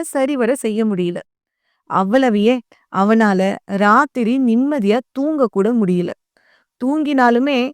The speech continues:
அவனுக்கு வெறும் கெட்ட கனவுகளா தான் வந்துச்சு. இந்த சூழல்ல தான் அவனுடைய ஊருக்கு ஒரு ஜென் துறவி வராரு. அந்த இளைஞன் அந்த ஜென் துறவி கிட்ட போய் தன்னுடைய பிரச்சனையே சொல்றான். "ஐயா, எனக்குள்ள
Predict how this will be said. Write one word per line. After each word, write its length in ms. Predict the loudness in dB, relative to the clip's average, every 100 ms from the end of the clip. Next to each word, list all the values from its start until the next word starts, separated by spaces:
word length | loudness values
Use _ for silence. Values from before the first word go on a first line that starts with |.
| _
அவனுக்கு 380 | -4 0 0 2
வெறும் 360 | 2 4 2 -2
கெட்ட 320 | -4 -4 -4
கனவுகளா 500 | -2 2 2 2 0 0
தான் 160 | -2
வந்துச்சு. 340 | -2 -4 -8 -12 _ _ _ _
இந்த 260 | -4 -2 0
சூழல்ல 440 | 0 2 4 4 4
தான் 260 | 2 2 0 -4
அவனுடைய 440 | -4 -2 0 0 0
ஊருக்கு 380 | 2 0 -2 -2 2
ஒரு 180 | 2
ஜென் 320 | 2 0 0 -2
துறவி 340 | -2 0 0
வராரு. 380 | -2 -2 -2 -6 -10 _ _ _ _ _ _ _ _
அந்த 180 | -2 2
இளைஞன் 460 | 2 2 2 2 2
அந்த 200 | 2 2
ஜென் 260 | 4 2 2
துறவி 260 | 0 0
கிட்ட 220 | -2 -4 -4
போய் 340 | 0 0 0 -2 -4
தன்னுடைய 360 | -2 0 2 2 2
பிரச்சனையே 520 | 0 0 0 0 -2
சொல்றான். 420 | -2 -4 -6 -12 _ _ _ _ _ _ _
"ஐயா, 320 | -6 0 0 0 -4 _ _ -6
எனக்குள்ள 480 | -2 0 -2 -2